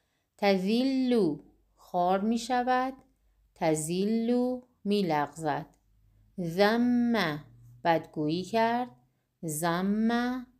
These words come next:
محکم کرد. ذرعاً، اندازه. زَرعاً، کشت. ذَلَّ، خار شد. زَلَّ،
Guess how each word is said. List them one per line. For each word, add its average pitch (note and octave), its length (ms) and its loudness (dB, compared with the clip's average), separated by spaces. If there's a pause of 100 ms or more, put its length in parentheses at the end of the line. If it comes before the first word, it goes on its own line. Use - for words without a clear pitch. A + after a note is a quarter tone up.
(100)
محکم F3 680 -4
کرد. C#3+ 500 -4 (600)
ذرعاً، G3 1040 0 (300)
اندازه. E3 1160 -2 (520)
زَرعاً، G#3+ 1080 0 (260)
کشت. - 680 0 (680)
ذَلَّ، F3 840 2 (200)
خار F3 440 0
شد. C4+ 640 -2 (480)
زَلَّ، A3 840 2